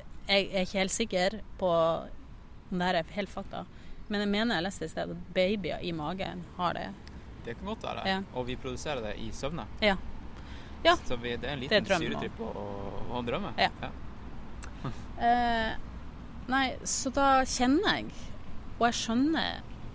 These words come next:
Speaker 1: og det var helt, egentlig en veldig fantastisk, deilig følelse.
Speaker 2: Ja.
Speaker 1: Eh, å dø. Det var ikke vondt, det var bare, og det var ikke sånn at jeg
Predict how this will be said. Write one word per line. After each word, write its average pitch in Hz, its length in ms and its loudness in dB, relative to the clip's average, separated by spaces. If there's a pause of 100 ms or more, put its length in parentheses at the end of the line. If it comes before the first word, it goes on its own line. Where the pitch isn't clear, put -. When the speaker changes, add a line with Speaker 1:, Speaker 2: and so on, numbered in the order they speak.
Speaker 1:
og 214 60 2
det 208 120 6
var 214 160 8
helt, 277 400 2 (140)
egentlig 262 260 4
en 180 80 6
veldig 214 160 4
fantastisk, 175 920 0
deilig 202 360 6
følelse. 190 540 4 (180)
Speaker 2:
Ja. 101 80 -6 (960)
Speaker 1:
Eh, 185 560 4 (400)
å 196 80 4
dø. 220 240 6 (480)
Det 214 80 4
var 240 80 10
ikke 220 240 4
vondt, 285 480 6
det 208 140 2
var 220 180 8
bare, 185 380 8
og 214 100 6
det 202 80 10
var 220 120 8
ikke 262 120 2
sånn 247 160 6
at - 160 0
jeg 190 300 4